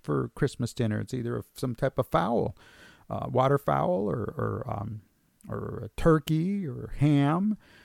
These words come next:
um, duck, goose, waterfowl. Uh, that, yeah, duck, goose, yeah, duck, duck, goose. Okay, never mind. So <laughs> anyway, moving on. And that was fine. That was fine. It was a little apprehensive, little, but, uh, my Christmas family was spot on,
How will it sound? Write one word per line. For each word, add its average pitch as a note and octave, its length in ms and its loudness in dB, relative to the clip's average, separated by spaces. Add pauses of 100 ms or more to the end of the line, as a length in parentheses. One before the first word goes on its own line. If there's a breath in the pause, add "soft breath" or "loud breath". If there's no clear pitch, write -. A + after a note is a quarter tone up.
(240 soft breath)
um, G#2 360 -8
duck, C#3+ 240 6
goose, A#2 320 0
waterfowl. G2+ 520 -4 (340 loud breath)
Uh, D#3 220 2 (260)
that, D#3+ 420 6 (1400 loud breath)
yeah, B2 260 -4
duck, A#2+ 180 -2 (120)
goose, - 280 -6
yeah, A#2 120 -2 (440 soft breath)
duck, - 180 -2
duck, A#2 160 -2
goose. F3 380 -4
Okay, B2 420 4
never A2 220 2
mind. F#2 240 0
So A3 200 12
<laughs> - 20 12
anyway, F3 320 12
moving F3+ 240 6
on. B2+ 100 4 (400 loud breath)
And G#3 460 4 (420)
that G#3 240 6
was A3+ 140 6
fine. F3+ 360 4
That D3+ 140 4
was D#3+ 100 4
fine. D3+ 200 4
It A#2+ 40 4
was G#2+ 120 -2
a B2+ 40 -2
little B2+ 300 -2
apprehensive, A2+ 580 -2
little, G#2+ 360 -2
but, F#3 280 4
uh, D#3+ 300 4 (260)
my D3 100 2
Christmas F3 380 2
family C3 300 2
was G#2+ 160 0
spot A#2 320 0
on, A2 320 -2